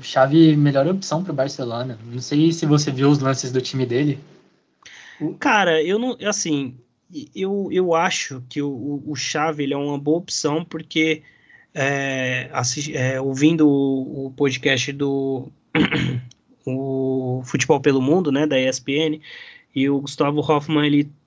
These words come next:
Speaker 2: trouxe um ponto que eu acho que eu concordo bastante, que é que o Xavi é o cara que mais entende a bar-, barcelonidade, né? Ele usa esse termo. Eu, eu, eu acho que é, faz bastante sentido, né?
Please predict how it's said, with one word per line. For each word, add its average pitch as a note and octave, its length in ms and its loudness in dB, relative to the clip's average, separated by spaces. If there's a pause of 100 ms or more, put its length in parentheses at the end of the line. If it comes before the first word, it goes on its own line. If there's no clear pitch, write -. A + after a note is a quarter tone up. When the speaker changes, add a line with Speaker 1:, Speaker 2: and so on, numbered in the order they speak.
Speaker 2:
trouxe D#3 360 4
um D3 120 2
ponto D3+ 320 -2
que - 80 0
eu C#3+ 40 4
acho D3 220 0
que - 60 -4
eu D3+ 60 0
concordo D3+ 380 0
bastante, D3+ 480 0
que E3+ 120 -2
é F#3+ 240 2 (960)
que G3+ 180 -2
o G#3 200 2
Xavi G3+ 380 2
é G3+ 40 0
o G3+ 40 -8
cara G3+ 220 0
que G3 80 -12
mais G3 280 0
entende G3+ 580 2
a D#3 80 2
bar-, E3 220 2 (320)
barcelonidade, D#3+ 1080 -2
né? B2+ 160 -6
Ele C3+ 160 -12
usa C3+ 160 -8
esse C3 180 -8
termo. C3+ 360 -4
Eu, C3+ 240 -6
eu, D3+ 240 2
eu F3+ 320 -4
acho G3 200 -2
que - 80 -2
é, G3 100 -2 (120)
faz G3 260 -2
bastante G3 380 0
sentido, F#3+ 540 -2
né? C3 160 -6